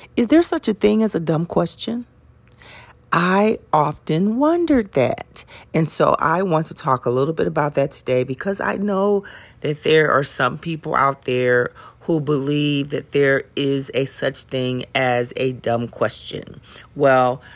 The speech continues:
I personally do not believe that there is a such thing as a dumb question because I believe that there is some value in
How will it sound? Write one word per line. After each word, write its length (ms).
I 420
personally 640
do 140
not 320
believe 340
that 140
there 180
is 220
a 40
such 220
thing 240
as 100
a 60
dumb 220
question 640
because 920
I 140
believe 400
that 240
there 320
is 260
some 320
value 920
in 580